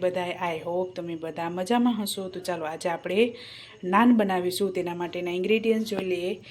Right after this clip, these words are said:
તો આમાં આપણે પનીરના પાણીનો યુઝ કરીશું. જે આપણે ઘરે પનીર બનાવ્યું હતું, તેનું પાણી બચેલું છે, તેમાંથી આપણે લોટ બાંધવા માટે પાણી લીધેલું છે. મેંદાનો લોટ ત્રણ કપ, સ્વાદ અનુસાર મીઠું, અડધો કપ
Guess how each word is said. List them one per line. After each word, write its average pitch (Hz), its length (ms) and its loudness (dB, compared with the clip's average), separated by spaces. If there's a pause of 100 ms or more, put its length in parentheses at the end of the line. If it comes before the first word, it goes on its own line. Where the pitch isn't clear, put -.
(260)
તો 156 80 -6
આમાં 175 240 -4
આપણે 185 320 0
પનીરના 190 540 -2
પાણીનો 175 340 -4 (220)
યુઝ 214 240 0
કરીશું. 185 420 0 (160)
જે 185 120 0
આપણે 175 240 -6
ઘરે 190 200 2
પનીર 196 280 -4
બનાવ્યું 247 300 4
હતું, 196 200 -6
તેનું 180 240 -4
પાણી 175 240 -6
બચેલું 247 420 0
છે, 185 160 -2
તેમાંથી 175 380 -6
આપણે 185 220 0 (680)
લોટ 196 200 0
બાંધવા 185 380 0
માટે 170 200 -2 (220)
પાણી 185 300 -2
લીધેલું 202 460 -6
છે. 214 100 4 (720)
મેંદાનો 190 440 0 (120)
લોટ 196 160 2 (260)
ત્રણ 185 320 -2
કપ, 208 180 2 (760)
સ્વાદ 185 280 0
અનુસાર 180 300 -4 (140)
મીઠું, 214 400 0 (680)
અડધો 190 300 -4
કપ 95 140 0